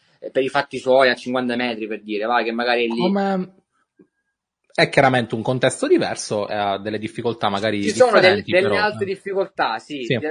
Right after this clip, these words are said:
Speaker 1: Cioè, a livello, io penso che la mia fortuna è stata anche il fatto che, eh, avendo cominciato a pescare prima in costante, in poca acqua, io per esempio la pesca che secondo me, eh, non dico che riesca a fare meglio,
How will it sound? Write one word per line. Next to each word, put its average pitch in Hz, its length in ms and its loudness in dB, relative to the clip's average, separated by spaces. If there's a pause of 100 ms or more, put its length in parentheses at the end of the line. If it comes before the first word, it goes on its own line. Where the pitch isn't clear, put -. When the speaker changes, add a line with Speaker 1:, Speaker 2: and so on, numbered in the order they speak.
(180)
Speaker 1:
Cioè, 170 140 0
a 151 40 2
livello, 175 480 0
io 196 200 0
penso 175 280 -4
che 143 120 -6 (140)
la 143 140 -4
mia 147 120 -8
fortuna 165 260 -8
è - 20 -2
stata 151 200 -4
anche 151 160 -6
il 160 80 -20
fatto 147 340 -6
che, 127 240 0
eh, 127 100 -8
avendo 127 520 -6
cominciato 151 400 -6
a 147 40 -4
pescare 151 360 -2
prima 135 460 -2
in 135 120 -20
costante, 131 600 -2
in 127 80 -6
poca 127 220 2
acqua, 151 180 -4
io 151 60 0
per 139 100 0
esempio 123 520 -4
la 127 140 -6
pesca 143 280 -2
che 127 100 -8
secondo 135 400 -6
me, 143 320 -4
eh, 113 560 -8
non 131 340 -12
dico 170 300 0
che 147 100 2
riesca 143 300 2
a - 20 0
fare 143 300 0
meglio, 131 680 2